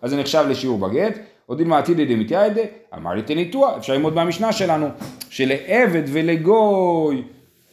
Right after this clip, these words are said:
אם היית עבד וגוי נמי, אה, אבידא דמגיירי, אה, כן?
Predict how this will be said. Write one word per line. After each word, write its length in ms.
אם 200
היית 300
עבד 280
וגוי 460
נמי, 420
אה, 320
אבידא 360
דמגיירי, 640
אה, 840
כן? 220